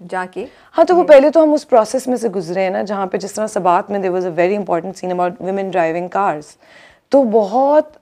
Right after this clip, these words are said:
Speaker 2: अभी तक ये एक वो है कि लड़के बेटर गाड़ी चलाते हैं।
Speaker 1: हम्म,
Speaker 2: I
Speaker 1: yeah।
Speaker 2: mean, I know that my brother drives better than me,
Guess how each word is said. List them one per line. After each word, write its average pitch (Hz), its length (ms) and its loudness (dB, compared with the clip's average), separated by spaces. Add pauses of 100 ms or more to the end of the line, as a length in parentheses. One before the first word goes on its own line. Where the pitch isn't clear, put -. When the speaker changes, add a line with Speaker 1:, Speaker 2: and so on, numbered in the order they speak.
Speaker 2:
अभी 247 260 2
तक 277 320 2 (640)
ये 214 120 0
एक - 300 -2 (160)
वो 226 180 6
है 175 300 0 (100)
कि 214 60 -2
लड़के 196 600 2
बेटर 190 320 0
गाड़ी 170 280 0
चलाते - 400 -10
हैं। - 120 -16
Speaker 1:
हम्म, 202 260 -14 (220)
Speaker 2:
I 269 60 2
Speaker 1:
yeah। 311 100 4
Speaker 2:
mean, 349 180 -2 (680)
I 285 120 4
know 320 180 2
that 233 200 0
my 240 280 2 (140)
brother 196 300 4
drives 185 360 2
better 175 220 0
than 170 200 -4
me, 156 140 -8